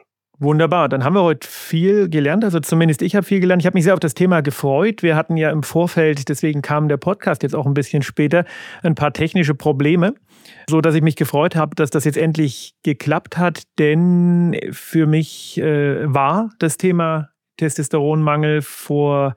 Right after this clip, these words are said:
der Lektüre des C-M-E-Artikels und natürlich vor unserem Podcast ein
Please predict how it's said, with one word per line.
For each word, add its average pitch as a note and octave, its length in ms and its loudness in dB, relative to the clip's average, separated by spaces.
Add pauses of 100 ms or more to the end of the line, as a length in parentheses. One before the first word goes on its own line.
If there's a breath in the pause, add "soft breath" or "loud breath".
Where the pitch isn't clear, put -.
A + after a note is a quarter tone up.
(160 soft breath)
der C3+ 380 2
Lektüre D3+ 520 2
des C3+ 220 -4
C-M-E-Artikels D3 800 -2
und D3+ 220 -4
natürlich C3+ 400 -4
vor C#3 100 -2
unserem C3 280 0
Podcast D3+ 680 -4
ein C3+ 920 0